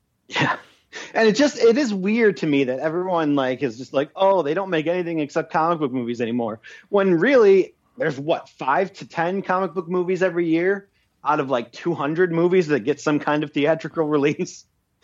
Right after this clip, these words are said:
It's really not that many. It just happens to be that those are the ones that make money. But it's not like they don't show these other movies.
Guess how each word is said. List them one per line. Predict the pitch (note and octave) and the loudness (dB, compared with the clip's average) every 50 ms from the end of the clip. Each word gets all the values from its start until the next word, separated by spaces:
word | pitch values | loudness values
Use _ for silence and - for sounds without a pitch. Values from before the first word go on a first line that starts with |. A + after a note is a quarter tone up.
| - - - | -20 -8 -6
It's | D3+ D3 - | -6 -6 -6
really | D3+ E3 A#3+ F4+ - F#3 | -6 -2 2 4 4 4
not | E3 F#3 G3+ G3 - | 4 2 2 2 2
that | F#3+ D3+ D3 | 0 2 2
many. | D3+ D3 B2 G#2 E2+ D#2 _ _ _ _ _ - - | 0 -2 -2 -4 -8 -14 _ _ _ _ _ -12 -10
It | C#3 C#3 - | -8 -4 -2
just | A3 G#3 - | -2 -2 0
happens | A3+ G3+ F#3 F#3 F#3 D#3+ | 0 0 0 0 -2 -2
to | D3 | 0
be | E3+ F#3 | 0 0
that | E3 E3+ C#3+ | 0 2 2
those | F3+ F3 E3 E3 | 0 0 0 -2
are | E3+ | -4
the | D#3 | -4
ones | D#3 E3 E3 C3+ | -4 -4 -4 -4
that | D#3 D3+ | -4 -4
make | D#3 D#3+ C#3+ A#2+ | -2 -4 -4 -2
money. | D3+ E3+ D3+ G2 F2 G2 - _ _ _ _ _ _ _ - | -2 -2 -2 -4 -6 -12 -20 _ _ _ _ _ _ _ -10
But | C3 C3 A#2+ - - _ | -8 -8 -8 -10 -16 _
it's | - A2+ - - - | -16 -14 -14 -10 -4
not | B2 D3 F#3+ G#3+ | -2 -2 -2 0
like | G3+ G3+ - | -2 0 2
they | G3+ F#3 | 2 0
don't | C#3+ A2 D#3+ E3 G3+ G#3+ - | 0 0 0 0 0 -2 -6
show | - - - - F#3 G#3 A#3 A3+ | -10 -12 -6 0 2 2 2 2
these | D3 C#3 C3 C3 | 0 -4 -6 -6
other | C#3+ B2+ C3+ | -6 -6 -6
movies. | B2+ D3+ G3+ A3 - G2 E2 E2 - _ _ | -4 -4 -4 -4 -4 -8 -12 -16 -20 _ _